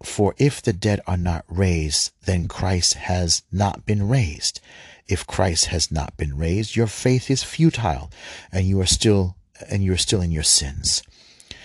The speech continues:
Then those also who have fallen asleep in Christ have perished. For if this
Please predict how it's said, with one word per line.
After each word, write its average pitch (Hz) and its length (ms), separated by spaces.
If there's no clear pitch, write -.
Then 101 220
those 120 300
also 110 420
who 87 140
have 78 160
fallen 120 400
asleep 104 400
in 90 100
Christ 80 500
have - 220
perished. - 640
For - 300
if 120 260
this 104 480